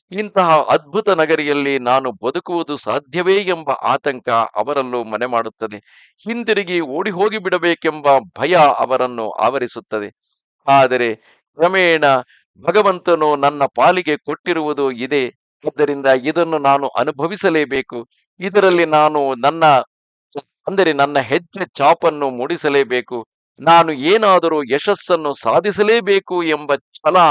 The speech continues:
ಅವರಲ್ಲಿ ಮನೆ ಮಾಡಿರುತ್ತದೆ. ಆ ಕಾರಣದಿಂದಾಗಿ ನಿಧಾನವಾಗಿ ಆ ವಿಸ್ಮಯ ನಗರಿಯಲ್ಲಿ ಹೆಜ್ಜೆಯಿಡುತ್ತಾ ಮುಂದೆ ಸಾಗುತ್ತಾರೆ.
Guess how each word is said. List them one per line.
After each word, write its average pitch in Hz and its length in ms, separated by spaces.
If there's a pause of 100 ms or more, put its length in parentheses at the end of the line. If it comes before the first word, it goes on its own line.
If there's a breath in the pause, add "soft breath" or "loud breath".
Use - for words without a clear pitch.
(220)
ಅವರಲ್ಲಿ 131 640
ಮನೆ 110 280
ಮಾಡಿರುತ್ತದೆ. 117 680 (400)
ಆ 123 180
ಕಾರಣದಿಂದಾಗಿ 123 1000 (340 soft breath)
ನಿಧಾನವಾಗಿ 156 1120 (320)
ಆ 147 180
ವಿಸ್ಮಯ 147 720
ನಗರಿಯಲ್ಲಿ 127 760
ಹೆಜ್ಜೆಯಿಡುತ್ತಾ 120 840
ಮುಂದೆ 107 360
ಸಾಗುತ್ತಾರೆ. 113 640